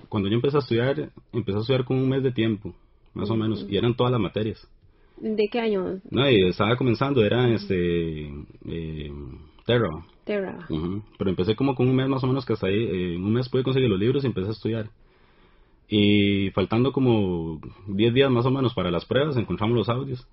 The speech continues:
Speaker 1: Y los audios fueron una, una, una, una, es que no sé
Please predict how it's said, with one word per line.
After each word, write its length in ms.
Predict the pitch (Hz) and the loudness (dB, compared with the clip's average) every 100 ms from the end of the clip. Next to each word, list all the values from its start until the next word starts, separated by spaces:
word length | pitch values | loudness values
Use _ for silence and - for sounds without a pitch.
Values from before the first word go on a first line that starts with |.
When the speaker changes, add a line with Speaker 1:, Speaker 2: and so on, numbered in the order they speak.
| _ _ _ _ _ _ _ | _ _ _ _ _ _ _
Speaker 1:
Y 80 | 92 | -2
los 140 | 90 | 0
audios 220 | 95 104 120 | 2 2 2
fueron 220 | 120 123 | 2 4
una, 220 | 123 123 | 2 0
una, 180 | 101 104 | 0 0
una, 200 | 113 120 120 - | 2 0 -2 -2
una, 560 | 104 117 123 104 90 | 0 2 2 0 -4
es 120 | 85 | -6
que 100 | - | -4
no 80 | 113 | -2
sé 220 | 110 113 | 0 -2